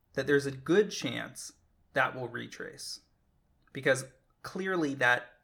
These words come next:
that immediate impetus to clear twenty, thirty copies off the table in the market was from speculators that listened to the cast. Um, that said,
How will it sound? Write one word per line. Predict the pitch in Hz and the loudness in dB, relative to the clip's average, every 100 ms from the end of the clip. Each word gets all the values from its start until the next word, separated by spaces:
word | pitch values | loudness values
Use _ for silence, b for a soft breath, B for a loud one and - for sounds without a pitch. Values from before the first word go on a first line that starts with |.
| _ _ - | _ _ -4
that | 120 - - _ _ _ _ - | -4 -4 -14 _ _ _ _ -10
immediate | 147 143 156 156 147 143 | -6 -2 -2 0 0 -2
impetus | 135 135 131 123 | -4 -4 -4 -6
to | - 127 - - - | -6 -10 -12 -16 -10
clear | - 135 127 | -4 -4 -4
twenty, | - 131 127 | -4 -4 -2
thirty | 135 123 | -2 -2
copies | 123 123 127 131 | 0 -2 -2 -4
off | 117 117 - | -4 -4 -4
the | 117 117 117 | -4 -4 -6
table | - 135 123 120 | -6 -4 -4 -6
in | 107 | -2
the | |
market | 120 160 - 117 - b b b b | 4 4 4 -2 -8 b b b b
was | 135 123 | 0 0
from | 131 | -2
speculators | - 127 123 120 113 113 | 4 4 4 2 2 0
that | - | -4
listened | 120 - | -6 -8
to | - | -12
the | |
cast. | - - - - _ _ b b b b _ | -12 -12 -12 -16 _ _ b b b b _
Um, | 123 117 120 - - | -4 -4 -4 -10 6
that | 190 220 - | 6 6 0
said, | - 185 113 107 - | -2 2 2 -2 -10